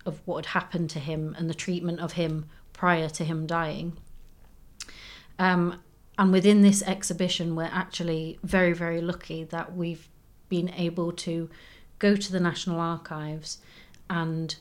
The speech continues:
we're going to be displaying some of the kind of paperwork from that police trial. And it's gonna be, like, the first time that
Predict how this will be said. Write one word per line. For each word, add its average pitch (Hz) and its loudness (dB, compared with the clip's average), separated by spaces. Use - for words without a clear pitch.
we're 180 2
going 175 4
to 175 -6
be 170 -2
displaying 175 0
some 170 0
of - -8
the 165 -6
kind 170 -4
of 160 -8
paperwork 175 -2
from 170 0
that 180 -2
police 180 -2
trial. 160 -4
And 180 0
it's - -6
gonna 185 4
be, 180 0
like, 170 -2
the - -16
first 175 0
time 160 -4
that 170 0